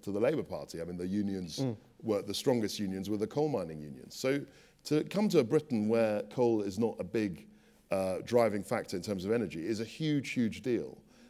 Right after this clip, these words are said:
Speaker 1: And I think in thirty years' time or whenever, people looking back on this period will say that was a remarkable,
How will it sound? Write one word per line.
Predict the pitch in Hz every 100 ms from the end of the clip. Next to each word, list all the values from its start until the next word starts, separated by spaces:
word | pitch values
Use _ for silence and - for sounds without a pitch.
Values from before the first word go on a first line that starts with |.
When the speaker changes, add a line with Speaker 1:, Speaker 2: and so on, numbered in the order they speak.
| -
Speaker 1:
And | 104
I | 113
think | 113 127 107
in | 110 98
thirty | - 117 101 104
years' | 95 95 87
time | - 98 87
or |
whenever, | 85 98 92 73 65 - - _
people | - 110 110
looking | 113 120 107
back | 104 113
on | 104
this | 80 78
period | 85 76 78
will | 85
say | 87 95
that | 92 95 -
was | 90
a | 87
remarkable, | 95 95 95 - 85 87 82